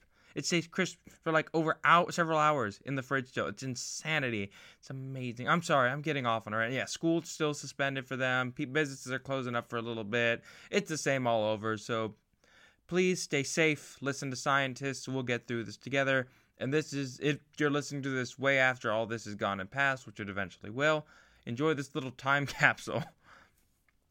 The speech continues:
Now, if you've read the title of this episode, How to Train Your Dragonite, I wanted you guys to, um, I want you to think for me. Think of a Pokemon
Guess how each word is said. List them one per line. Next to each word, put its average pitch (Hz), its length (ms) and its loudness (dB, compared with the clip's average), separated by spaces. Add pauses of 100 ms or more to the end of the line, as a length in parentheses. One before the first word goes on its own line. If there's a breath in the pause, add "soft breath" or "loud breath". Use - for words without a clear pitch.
(200)
Now, 139 300 4 (220)
if 139 200 0
you've 151 200 2
read 196 260 6
the 196 80 0
title 147 600 0
of 120 180 2
this 117 160 -2
episode, 104 480 -2
How 127 160 4
to 127 80 -2
Train 120 340 -4
Your 104 80 -8
Dragonite, 104 580 2 (560 soft breath)
I 139 60 8
wanted 165 340 4
you 160 120 0
guys 135 500 6
to, 120 320 0
um, 110 320 2 (100)
I 143 60 0
want 208 180 0
you 254 60 -6
to 208 80 -2
think 110 380 -2
for 110 200 -4
me. 90 280 -8 (640)
Think 208 380 0
of 147 120 2
a 139 80 -2
Pokemon 135 760 -2